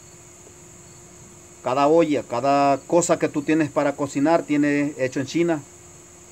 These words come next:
El libre comercio, ¿verdad? Incluso el calzón que se pone la mujer del cara de Nuegado y todas las mujeres dicen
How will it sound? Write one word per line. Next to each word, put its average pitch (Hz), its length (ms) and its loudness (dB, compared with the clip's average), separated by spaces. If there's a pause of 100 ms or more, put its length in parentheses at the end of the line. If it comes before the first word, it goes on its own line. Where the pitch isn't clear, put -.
(640)
El 131 100 -6
libre 123 220 -6
comercio, 120 420 -6
¿verdad? 123 260 -8 (2000)
Incluso 170 920 2 (680)
el 131 140 -4
calzón 151 460 2
que 165 120 0
se 147 120 -2
pone 160 420 2
la 143 160 2
mujer 139 380 0
del 139 160 -4
cara 143 240 0
de 139 100 0
Nuegado 139 480 0
y 135 100 -4
todas 135 260 -2
las 131 160 -2
mujeres 131 500 -4 (720)
dicen 120 460 -8